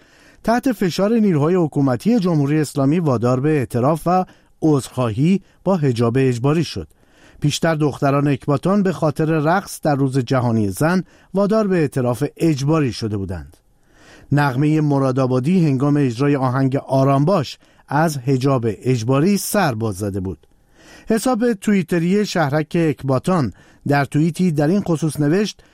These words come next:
"متاسفانه جمهوری اسلامی باز هم با گرفتن اعتبار اجباری سعی کرده موج نافرمانی‌های مدنی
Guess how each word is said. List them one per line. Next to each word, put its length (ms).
"متاسفانه 680
جمهوری 420
اسلامی 500
باز 260
هم 180
با 100
گرفتن 540
اعتبار 600
اجباری 680
سعی 340
کرده 420
موج 340
نافرمانی‌های 920
مدنی 600